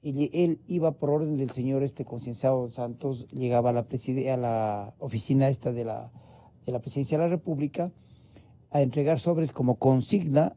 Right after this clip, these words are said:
directamente a la doctora Martínez. Entonces le pregunta a la fiscal, le preguntó, "¿Y usted le conocía a Laura Terán?". "Pues, por supuesto, es quien nos abría la puerta para ingresar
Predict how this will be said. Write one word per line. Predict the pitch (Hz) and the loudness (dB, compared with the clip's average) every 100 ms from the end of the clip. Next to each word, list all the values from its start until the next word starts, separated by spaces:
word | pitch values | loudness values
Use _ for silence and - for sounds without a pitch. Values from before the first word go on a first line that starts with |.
| - | -6
directamente | 143 131 185 - 185 170 190 - | 2 4 4 2 0 0 0 0
a | |
la | 131 | 2
doctora | 107 104 113 110 | 0 -4 -2 0
Martínez. | 120 - 180 127 - - _ _ _ _ - - - _ - - 82 90 90 | 0 -2 -6 -6 -12 -20 _ _ _ _ -20 -20 -20 _ -20 -20 -20 -20 -6
Entonces | 147 131 147 | -4 -2 2
le | 156 160 | 4 4
pregunta | 175 165 185 185 202 | 6 6 6 4 6
a | 160 | 6
la | 139 131 120 113 113 95 107 | 6 2 0 0 -4 -8 -12
fiscal, | - 131 165 | -10 -4 -2
le | 180 | -2
preguntó, | 160 143 139 120 139 135 - - - - - | -2 -2 -2 -2 -4 -4 -8 -20 -20 -12 -2
"¿Y | |
usted | 139 185 | 2 4
le | 165 | 4
conocía | 160 151 151 160 | 4 4 4 4
a | |
Laura | 160 160 | 4 4
Terán?". | 170 175 | 2 -2
"Pues, | 156 170 | 2 2
por | 165 - 180 | 2 -2 -2
supuesto, | 185 285 196 - | -4 -6 -6 -8
es | 123 | -12
quien | - 143 | -2 2
nos | 143 143 | 4 4
abría | 139 151 | 4 4
la | 147 | 4
puerta | 139 139 - 175 | 4 0 0 -2
para | 135 | 0
ingresar | 123 120 123 - 147 | 0 0 0 2 2